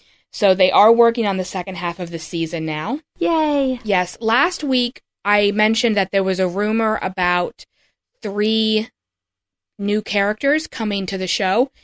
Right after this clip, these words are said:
Speaker 1: And of course, we know that we're getting Maleficent, and we know we're getting
Speaker 2: Mm-hmm.
Speaker 1: Cruella. And my
Speaker 2: Yep.
Speaker 1: contact was able to confirm that we are, in fact, getting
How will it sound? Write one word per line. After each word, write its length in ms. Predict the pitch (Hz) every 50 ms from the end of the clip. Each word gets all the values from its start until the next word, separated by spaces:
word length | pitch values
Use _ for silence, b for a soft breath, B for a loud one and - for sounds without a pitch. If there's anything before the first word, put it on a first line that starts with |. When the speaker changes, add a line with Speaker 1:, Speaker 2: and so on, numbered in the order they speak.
| b b b b
Speaker 1:
And 100 | 240 196
of 80 | 196 190
course, 220 | - 202 196 190 -
we 140 | 190 185 185
know 140 | 185 180
that 120 | 185 190 165
we're 100 | 190 180
getting 240 | 190 185 190 196 196
Maleficent, 680 | 208 202 190 175 - 185 170 - - 214 240 269 - - _ _ _ _ _ _ -
and 100 | 202 196
we 100 | 185 180
know 140 | 185 180 185
we're 100 | 185 240
getting 240 | 240 - - 226 277
Speaker 2:
Mm-hmm. 140 | - - 254
Speaker 1:
Cruella. 460 | 247 214 180 165 165 170 202 247 277 - - _ b b b b b b b - -
And 280 | 175 185 185 185 190 190
my 80 | 185
Speaker 2:
Yep. 80 | 190 190
Speaker 1:
contact 640 | - 208 214 220 226 233 254 247 240 240 240 - -
was 200 | 226 208 202 196
able 220 | 190 190 185 196 196
to 100 | - -
confirm 500 | 233 226 220 - 196 190 185 185 185 196
that 220 | - 175 170 -
we 140 | 190 170 170 -
are, 240 | 175 180 175 190
in 100 | 202 214
fact, 440 | 214 - 214 190 190 190 - - - -
getting 460 | 185 180 180 180 185 185 190 214